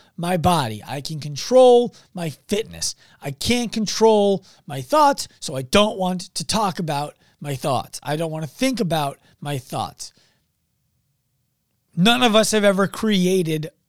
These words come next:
a thought, by the way. They come into our brain, and then we evaluate whether we want to go further or not. Thinking about what we're thinking about is a high conflict activity. Okay? It can be scary.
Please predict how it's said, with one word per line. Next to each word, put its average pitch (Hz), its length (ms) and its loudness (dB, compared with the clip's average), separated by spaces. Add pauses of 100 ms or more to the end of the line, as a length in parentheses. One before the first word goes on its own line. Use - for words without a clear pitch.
(160)
a 170 120 0
thought, 151 540 -2
by 131 140 -6
the 131 100 -10
way. 117 140 -10
They 113 120 -10
come 185 220 -2
into 240 240 0
our 254 120 6
brain, 185 380 0
and 156 240 -10
then 151 120 -6
we 156 100 -10
evaluate 156 640 -6
whether 151 220 -8
we 151 100 -10
want 143 180 -10
to 143 60 -10
go 143 140 -10
further 143 340 -12
or 123 160 -10
not. - 360 -16 (2500)
Thinking 208 520 -2
about 226 260 4
what 220 140 2
we're 226 120 2
thinking 180 380 -6
about 160 240 -4
is 160 120 -8
a 135 80 -10
high 151 200 -2
conflict 147 500 -8
activity. 123 680 -12 (1300)
Okay? 135 280 -6 (1120)
It 165 220 -2
can 175 160 2
be 175 120 0
scary. 151 600 -4